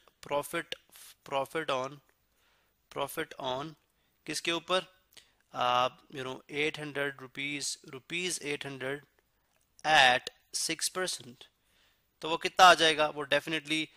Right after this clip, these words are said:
आप प्रिंसिपल अमाउंट, प्रिंसिपल अमाउंट कौन सी होती है जो आपने जमा कराई है, ठीक है, प्रिंसिपल अमाउंट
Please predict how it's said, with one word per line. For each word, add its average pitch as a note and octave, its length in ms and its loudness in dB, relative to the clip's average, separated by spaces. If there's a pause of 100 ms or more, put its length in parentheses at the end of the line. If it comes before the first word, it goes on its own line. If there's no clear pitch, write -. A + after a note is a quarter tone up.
(260)
आप D3 280 2
प्रिंसिपल E3 400 -2
अमाउंट, D#3+ 360 2
प्रिंसिपल D#3 360 -6
अमाउंट D#3 240 -4
कौन D3+ 160 -4
सी D3+ 140 -8
होती C#3 180 -6
है C3 60 -8
जो C3+ 100 -2
आपने C3 180 -6
जमा A#2+ 260 -6
कराई A#2 240 -10
है, B2+ 80 -16
ठीक C#3 240 -14
है, C#3 40 -8
प्रिंसिपल C#3+ 440 -10
अमाउंट D3 400 -6